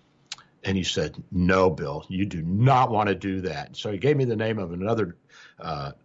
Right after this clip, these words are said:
uh, criminal attorney, and she got me out of it. Of course, it cost me twenty-five hundred bucks. And, uh, the, uh, she talked the D A into dropping the charges,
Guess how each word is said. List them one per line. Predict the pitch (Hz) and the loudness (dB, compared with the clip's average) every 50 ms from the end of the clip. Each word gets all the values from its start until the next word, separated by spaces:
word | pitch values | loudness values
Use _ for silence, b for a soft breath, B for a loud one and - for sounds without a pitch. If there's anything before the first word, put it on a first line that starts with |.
| _ | _
uh, | - 76 69 67 67 | -12 -12 -10 -10 -12
criminal | - - - 120 113 104 98 90 85 | -4 0 0 2 2 2 2 0 0
attorney, | 82 78 - - 107 101 101 101 104 101 b b b b b b b | -2 -2 -2 -2 0 0 0 0 0 -2 b b b b b b b
and | - 87 87 87 87 87 82 82 | -6 -4 -2 0 0 0 -2 -2
she | - - 156 170 | 0 0 0 2
got | 151 151 147 143 139 | 4 6 6 4 4
me | 123 110 110 107 | 2 2 2 2
out | 107 117 123 120 | 2 2 2 2
of | 101 87 85 | 0 -2 -4
it. | 90 - | -8 -10
Of | - | -6
course, | - 117 110 95 - | -4 -4 -4 -4 -6
it | - - | -8 -4
cost | - 107 104 104 - - | -2 -2 -2 -2 -4 -6
me | 95 | -10
twenty-five | 87 - 110 101 92 87 - 104 98 87 80 | -10 -8 -8 -8 -8 -6 -4 -4 -4 -4 -4
hundred | 87 104 95 87 78 73 76 | -6 -8 -8 -8 -8 -6 -4
bucks. | 101 104 107 92 95 - - - - b b b b b b b b b | -2 0 0 0 -2 -4 -8 -10 -12 b b b b b b b b b
And, | - 92 90 90 90 90 87 87 85 80 | -10 -6 -4 -2 -2 -2 -2 -4 -4 -6
uh, | 85 82 80 80 82 82 - - - - 95 104 95 92 | -4 -4 -4 -4 -6 -8 -10 -14 -18 -20 -20 -16 -12 -8
the, | 90 82 80 80 78 76 | -6 -6 -4 -4 -4 -6
uh, | 73 76 - | -6 -8 -10
she | - - - - | -8 -6 -6 -2
talked | - 113 110 104 - | 0 2 2 2 0
the | - 90 | -2 -4
D | 80 90 101 101 | -2 0 2 4
A | 98 98 98 95 95 | 4 4 4 4 2
into | 90 80 78 | 0 -2 -4
dropping | - 98 95 98 92 - 101 85 | -2 0 0 0 0 0 -4 -8
the | 80 - | -8 -8
charges, | - - 104 101 104 98 85 85 78 - | -6 -2 0 0 0 -2 -2 -6 -14 -16